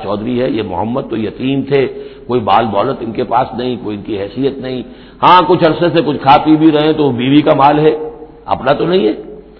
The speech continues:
یہ ان کی نگاہوں میں جو ان کے معیارات تھے، جو ان کے اندازے تھے سوچنے کے، وہ تو یہ تھے۔ اس حوالے سے یہاں بظاہر حضور سے خطاب ہے، لیکن اصل میں ان کو بتایا جا رہا ہے کہ بدبختو، تمہیں کیا معلوم ہم نے ان کو کتنی بڑی دولت دی ہے۔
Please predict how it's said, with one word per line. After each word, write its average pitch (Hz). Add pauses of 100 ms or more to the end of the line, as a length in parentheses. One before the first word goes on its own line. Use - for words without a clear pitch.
(180)
یہ 151
ان 156
کی 170
نگاہوں 139
میں 170
جو 151
ان 170
کے 190
معیارات 139
تھے، 107
جو 120
ان 131
کے -
اندازے 123
تھے 123 (100)
سوچنے 107
کے، -
وہ 139
تو 151
یہ 175 (100)
تھے۔ - (720)
اس 240 (100)
حوالے 165
سے 180 (100)
یہاں 165
بظاہر 147
حضور 156 (100)
سے -
خطاب 139
ہے، -
لیکن -
اصل 143
میں 147
ان 185
کو -
بتایا 110
جا 107
رہا 123
ہے 127
کہ 107
بدبختو، 98
تمہیں 165
کیا 113
معلوم 131
ہم 151
نے 175
ان 214
کو 294
کتنی 240
بڑی 180
دولت 127
دی 87
ہے۔ -